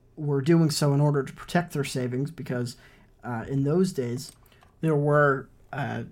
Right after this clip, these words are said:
notoriously a lot of bank runs where customers would think that their bank was on the verge of collapsing, which, you know, still happens today, but,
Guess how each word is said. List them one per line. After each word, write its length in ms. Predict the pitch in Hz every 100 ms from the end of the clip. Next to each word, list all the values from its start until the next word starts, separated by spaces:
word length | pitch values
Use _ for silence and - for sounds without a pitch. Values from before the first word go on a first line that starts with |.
| -
notoriously 580 | 151 147 220 190 - 113
a 60 |
lot 160 | 131 143
of 100 | 135
bank 300 | 147 151 147
runs 260 | 110 -
where 120 | - 117
customers 580 | - 165 165 151 139
would 180 | 135 127
think 180 | 156 151
that 120 | 139
their 140 | 147 147
bank 340 | 151 143 147
was 260 | 127 127 -
on 140 | 123
the 60 | 123
verge 300 | 117 143 127
of 120 | 135
collapsing, 640 | - 131 170 196 - 123
which, 380 | 127 117 - - _ _ _ _ _ _ _ _ _
you 140 | 180 151
know, 60 |
still 240 | 123 - 156
happens 440 | 156 151 143 -
today, 280 | 135 127 127
but, 260 | - 123